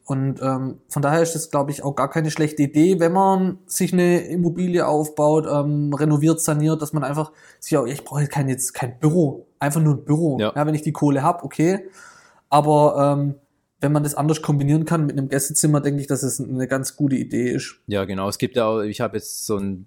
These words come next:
Speaker 2: Bett nicht, aber es gibt ja auch so Klappbetten, ja, die man dann einfach hochklappt und dann ist das wie so ein Schrank. Und dann hast du natürlich
Speaker 1: Mhm.
Speaker 2: noch mehr Platz. Bei mir ist jetzt das so eine Schlafcouch, die nimmt natürlich schon etwas mehr Platz weg.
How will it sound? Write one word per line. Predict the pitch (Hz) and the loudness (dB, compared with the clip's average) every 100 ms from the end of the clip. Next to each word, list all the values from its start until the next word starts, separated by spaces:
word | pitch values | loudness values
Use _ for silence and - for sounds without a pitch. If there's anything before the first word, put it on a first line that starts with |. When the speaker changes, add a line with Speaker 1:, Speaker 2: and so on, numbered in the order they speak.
| _ | _
Speaker 2:
Bett | 98 - | -6 -4
nicht, | 107 107 | -4 -2
aber | 92 | -4
es | - | -4
gibt | 95 110 | -6 -2
ja | |
auch | 95 | -2
so | - 101 | -4 -8
Klappbetten, | - 101 - 117 110 92 | -8 -8 -4 -4 -2 -2
ja, | 98 | -4
die | 113 | -4
man | 101 98 | -4 -2
dann | 98 | -2
einfach | 82 98 107 101 | -4 -4 -4 -2
hochklappt | 107 - 127 127 110 | -4 -2 -4 -2 -4
und | 98 | -4
dann | 98 | -4
ist | 101 - | -6 -6
das | 104 - | -8 -6
wie | 101 | -4
so | 104 | -4
ein | 92 | -4
Schrank. | - 95 120 - _ _ _ _ _ - | -4 -4 -4 -8 _ _ _ _ _ -8
Und | 98 | -4
dann | 95 | -2
hast | 101 | -4
du | 113 | -4
natürlich | 101 104 160 139 | -4 2 2 2
Speaker 1:
Mhm. | |
Speaker 2:
noch | 107 | 0
mehr | 117 107 | -2 -4
Platz. | 101 95 - | -4 -6 -4
Bei | 92 | -4
mir | 95 | -4
ist | 92 | -4
jetzt | 95 - 98 | -6 -6 -10
das | - | -6
so | 95 | -6
eine | 90 90 | -6 -6
Schlafcouch, | - 95 - 110 107 - - | -4 -4 -2 -2 -2 -4 -10
die | 92 | -10
nimmt | 92 | -8
natürlich | 90 98 92 90 | -6 -6 -6 -6
schon | 92 | -6
etwas | 92 90 - | -6 -8 -6
mehr | 95 | -8
Platz | 95 110 - | -4 -4 -2
weg. | 107 107 | -4 -6